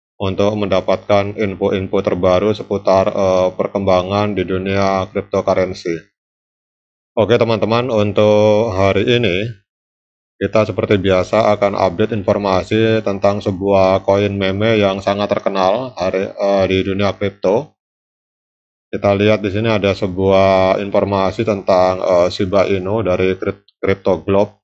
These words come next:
Kita tahu bahwa Crypto Globe ini adalah sebuah media online yang juga, eh, menjadi salah satu rujukan bagi para pemain, eh,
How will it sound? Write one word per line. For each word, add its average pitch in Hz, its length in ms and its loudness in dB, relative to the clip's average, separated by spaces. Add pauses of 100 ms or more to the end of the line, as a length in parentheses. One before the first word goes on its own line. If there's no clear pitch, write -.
(580)
Kita 101 240 0
tahu 98 320 2
bahwa 92 720 2
Crypto 101 400 -2
Globe 101 320 -2
ini 110 80 -2
adalah 95 400 2
sebuah 92 400 -2
media 95 400 -2
online 98 560 0
yang 95 240 -2
juga, 95 480 -2 (480)
eh, 95 160 0
menjadi 95 480 -2
salah 98 240 0
satu 98 240 -2
rujukan 98 560 -2
bagi 92 320 -2
para 95 400 2
pemain, 98 560 -2 (240)
eh, 90 340 -2